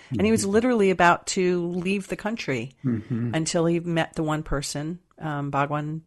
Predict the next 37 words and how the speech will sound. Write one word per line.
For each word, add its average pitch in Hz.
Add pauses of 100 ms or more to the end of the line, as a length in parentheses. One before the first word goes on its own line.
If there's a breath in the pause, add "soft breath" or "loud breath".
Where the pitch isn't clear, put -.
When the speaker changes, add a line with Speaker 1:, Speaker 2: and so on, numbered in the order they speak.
Speaker 1:
Das, 165 (720)
uh, 117
Speaker 2:
Bhag-, -
Speaker 1:
um, 139
Speaker 2:
yes, 127 (160)
that's -
right. 135
Speaker 1:
who, 165
um, 156
introduced 139
him 135
to 135
his 139
great 127
teacher, 127
Maharaji. 127
So 143
it's -
very 147
interesting 120
how 113
these -
things -
happen. -
So -
that's -
a 135
good -
sort 123
of -
cliffhanger 139
for - (380)
the 139
Mooji 131
story, -
right? 156 (400)
Speaker 2:
Cliffhanger. 165